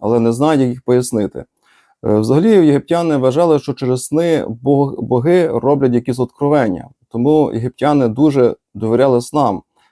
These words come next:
Були цілі тлумачі снів, мудреці, волхви, які займалися гаданням і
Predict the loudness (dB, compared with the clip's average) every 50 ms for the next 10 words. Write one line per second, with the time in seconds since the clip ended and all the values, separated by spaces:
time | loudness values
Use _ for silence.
0 | _ _ -8 0 2 4 4 4 2 0 0 0 0 0 0 -2 0 0 -2 0
1 | 0 -2 -2 0 -2 0 0 2 2 0 -2 -4 _ _ _ _ _ _ -2 -2
2 | 0 0 0 0 -2 0 0 0 2 2 2 0 0 0 2 2 2 2 0 -2
3 | -2 0 0 2 2 2 2 0 0 0 -2 -2 0 0 0 0 2 2 0 0
4 | -2 -2 -2 -2 -2 -2 -4